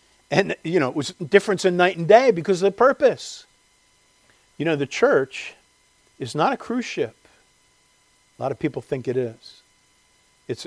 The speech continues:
it's a troop ship. It's, it's a battleship. And too many Christians have a cruise liner mentality, and they just don't understand. Uh, Tony Ben-, Tony Brooks goes on about when he came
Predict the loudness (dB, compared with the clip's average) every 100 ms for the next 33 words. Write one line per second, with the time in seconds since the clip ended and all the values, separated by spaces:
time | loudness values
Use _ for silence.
0 | -8 -6 -6 -12 -14 -8 -6 -6 -12 -14
1 | -16 _ _ _ _ _ -16 -14 -14 -6
2 | -6 -4 -4 -6 -8 -14 -18 -20 -20 _
3 | _ _ _ _ _ _ -6 -4 -4 -8
4 | _ _ -8 -4 -4 -2 0 -2 -2 -6
5 | -6 -10 -18 _ _ -2 2 2 2 -2
6 | -4 0 2 2 0 -4 -10 -16 _ _
7 | _ _ -6 -2 -2 -2 -2 -4 -4 -8
8 | -10 -12 -10 -6 -4 -4 -6 -12 -16 _
9 | _ _ _ _ _ -16 -8 -6 -4 -4
10 | -4 -8 _ -8 -6 -6 -8 -10 -10 -10
11 | -12 -16 _ _ 0 2 2 0 0 0
12 | -2 -2 -4 -2 2 2 2 -2 -2 -2
13 | -6 -10 -14 _ _ _ _ -2 0 0
14 | -2 -4 -4 -4 -4